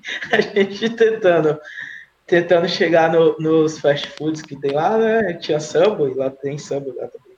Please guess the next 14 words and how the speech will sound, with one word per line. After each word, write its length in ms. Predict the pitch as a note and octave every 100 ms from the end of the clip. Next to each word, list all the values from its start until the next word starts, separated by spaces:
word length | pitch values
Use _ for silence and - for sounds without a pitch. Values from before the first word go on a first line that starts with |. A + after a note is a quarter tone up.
| _
claro, 300 | A#2+ - -
lógico. 200 | - - - - - - -
E 80 | -
a 80 | F#3+
gente 260 | F#3+ G3 G#3+
foi 680 | - G#3 G#3+ A3+ G#3 D3 - _ _ _ _ _ _ _ -
pedir 340 | F3 D#3 E3+
lá, 500 | F3 E3 D#3 D3+ D#3
até 340 | D3 E3 E3+ F#3+
fi-, 220 | - -
o, 260 | E3 D#3+ D#3+
o 40 | D#3
Kelsey 320 | D#3+ E3 -
filmou. 560 | G3 G3+ F3+ E3+ -